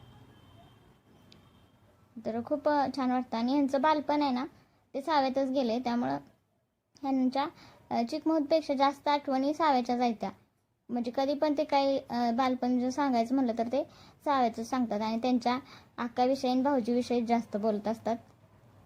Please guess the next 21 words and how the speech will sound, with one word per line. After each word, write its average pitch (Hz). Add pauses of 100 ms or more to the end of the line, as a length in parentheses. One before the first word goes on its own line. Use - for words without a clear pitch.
(960)
तर 226
त्यांनी 269
खूप 294
यांना, 262
अं, 214
सांभाळे, 226 (460)
अं, -
आपल्या 214
स्वतःच्या 226
मुलाप्रमाणे. 208
कारण 233 (400)
हे 240
त-, -
मा-, 247 (120)
माझ्या 247
नंदेपेक्षा 254
हे, 254 (140)
अं, 226
खूप 269
लहान 240
आहेत, 202